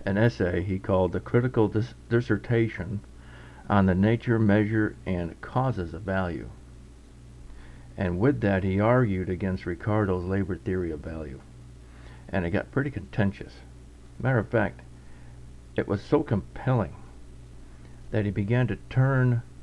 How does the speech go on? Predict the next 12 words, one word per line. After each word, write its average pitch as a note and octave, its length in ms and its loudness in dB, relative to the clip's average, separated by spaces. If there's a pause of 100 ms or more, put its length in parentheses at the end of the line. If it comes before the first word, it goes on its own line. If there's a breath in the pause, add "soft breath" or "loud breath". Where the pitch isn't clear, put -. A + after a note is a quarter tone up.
(640)
the G#2+ 220 0
other D3+ 240 4
economists E2+ 840 -4
away A#2+ 280 2
from E2 200 -6
Ricardo, - 520 -8 (1600 loud breath)
um, D#2+ 340 -6 (800)
and F#2+ 200 2
Malthus. E2+ 380 -4 (3500)
He B2 120 4
was A2 260 2 (220)
a E2+ 280 0